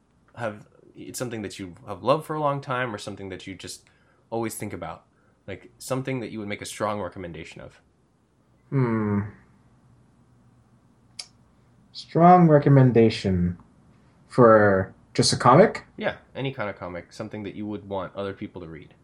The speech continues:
Speaker 2: Oh man, I would totally love people to read up on the, the Sonic,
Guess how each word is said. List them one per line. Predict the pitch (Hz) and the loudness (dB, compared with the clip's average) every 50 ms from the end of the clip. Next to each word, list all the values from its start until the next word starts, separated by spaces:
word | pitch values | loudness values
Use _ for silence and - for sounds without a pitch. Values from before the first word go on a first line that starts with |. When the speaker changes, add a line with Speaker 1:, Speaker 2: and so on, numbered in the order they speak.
| _ _ _ _ _ _ _ _ _ _ _ _ - | _ _ _ _ _ _ _ _ _ _ _ _ 6
Speaker 2:
Oh | 143 143 139 131 | 8 10 10 10
man, | 127 127 127 127 127 127 123 | 8 8 6 6 6 6 6
I | 123 139 | 6 8
would | 143 143 135 139 - - | 8 8 6 4 0 -6
totally | - - 165 156 160 160 151 | 0 4 4 6 8 8 8
love | 147 143 139 135 135 - | 8 8 8 8 6 2
people | - 143 135 135 139 135 131 | 2 2 2 4 4 2 2
to | 131 - - 120 | 2 0 0 0
read | 117 123 127 127 123 | 4 4 6 6 6
up | 123 120 135 | 6 4 4
on | 127 120 117 113 110 | 2 2 2 2 2
the, | 113 113 113 110 107 107 104 - - - - _ _ _ _ _ _ _ - | 4 4 4 4 4 2 0 -4 -8 -18 -20 _ _ _ _ _ _ _ -2
the | - 110 | 0 2
Sonic, | - - - - 127 123 127 131 127 120 113 - - - - | 4 4 6 8 8 8 8 8 8 6 4 0 -4 -12 -20